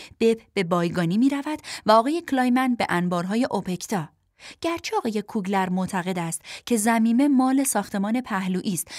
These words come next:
و ربطی به این ساختمان ندارد. یک روز آقای کوگلر برای احتیاط ساعت دوازده و بیست دقیقه کتش را پوشید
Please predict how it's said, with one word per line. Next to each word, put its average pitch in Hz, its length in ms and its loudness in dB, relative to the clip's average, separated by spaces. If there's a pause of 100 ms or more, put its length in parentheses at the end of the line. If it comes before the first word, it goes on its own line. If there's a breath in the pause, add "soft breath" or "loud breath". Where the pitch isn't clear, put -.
(120)
و 196 60 6
ربطی 233 360 2
به 254 80 0
این 180 120 0
ساختمان 196 640 2
ندارد. 190 580 0 (480 soft breath)
یک 381 220 0
روز 349 280 0
آقای 202 420 -2
کوگلر 226 460 -4 (280 loud breath)
برای 339 400 -2
احتیاط 190 640 -6
ساعت 247 460 -2
دوازده 180 560 -2
و 190 120 -6
بیست 220 300 -2
دقیقه 151 460 -6 (240 loud breath)
کتش 214 420 -4
را 170 80 -4
پوشید - 480 -4